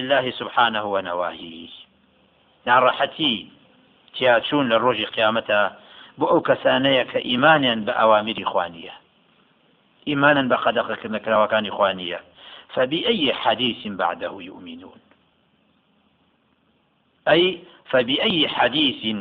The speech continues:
غير القرآن يصدقون إذا لم يؤمنوا به؟ ئەگەر ئیمان نەهێنن بە قورئان، ئیتر ئیمان بە چی هێنن؟ کە قورئان، کتوبەکانی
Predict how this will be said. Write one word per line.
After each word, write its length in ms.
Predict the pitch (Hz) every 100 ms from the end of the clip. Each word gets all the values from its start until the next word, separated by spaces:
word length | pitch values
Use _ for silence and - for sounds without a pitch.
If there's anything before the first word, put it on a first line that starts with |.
| 87 - _ - 139
غير 260 | 139 110
القرآن 640 | 98 - 104 101 123 107
يصدقون 800 | 98 95 - 104 95 107 - 123 104
إذا 340 | 104 98 92
لم 200 | 95 92
يؤمنوا 340 | 92 90 85
به؟ 280 | 82 90 87 - - _ _ -
ئەگەر 240 | 101 107 107
ئیمان 260 | 120 110 107 107
نەهێنن 300 | 101 101 95
بە 40 | 98 -
قورئان، 400 | 107 131 120 101 82 _ - -
ئیتر 180 | 120 120 120
ئیمان 200 | 120 117
بە 80 | 120 -
چی 80 | - 95
هێنن؟ 260 | 95 - _ _ _ _ _ _ _ _ _ _ _ _ _ _ _ _ _ _ _ _ _ _ _ -
کە 140 | 107 92 - _ _ _ _ -
قورئان، 520 | 143 - 151 170 170 175 - _ _ _ _ _ _ _ _ _ _ _ _ _ _ _ _ _ _ _ _
کتوبەکانی 640 | - 139 127 127 165 147